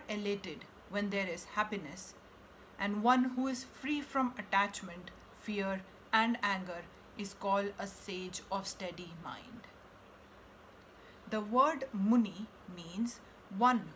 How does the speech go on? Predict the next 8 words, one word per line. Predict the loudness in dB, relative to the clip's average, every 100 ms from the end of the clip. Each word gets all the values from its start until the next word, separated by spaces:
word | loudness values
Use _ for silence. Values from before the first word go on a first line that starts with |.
| -12 -8
who | -2
can | -2 -2 -4 -4
agitate | -2 0 0 -2 -2 -2
his | -2 0
mind | 0 -2 -4 -12 -10
in | -4 -4 -2
various | -2 0 0 -2 -6
ways | -8 -10 -12